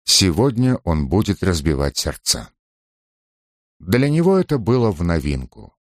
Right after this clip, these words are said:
Родерик Хо прекрасно владел изящным искусством разрушения, уничтожал кредитные рейтинги, портил резюме, подтасовывал фейсбучные статусы и отменял платежи.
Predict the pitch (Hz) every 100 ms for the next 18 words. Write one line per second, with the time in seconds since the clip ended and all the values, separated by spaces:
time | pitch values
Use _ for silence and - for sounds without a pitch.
0 | _ _ - 151 170 170 156 - - 147
1 | 143 139 - 143 151 - 131 113 101 104
2 | 127 123 107 78 98 101 90 80 - -
3 | 95 - 101 104 107 131 - 123 76 58
4 | 50 _ _ _ - 156 - 135 120 131
5 | 123 131 104 110 87 78 82 139 - 123
6 | 101 107 - _ _ 165 139 113 92 90
7 | 73 76 71 110 117 _ _ 120 - 90
8 | - 135 147 120 120 - 87 73 90 -
9 | 76 76 - 139 127 - 123 - _ 151
10 | 147 - 101 76 78 78 80 71 78 64
11 | 55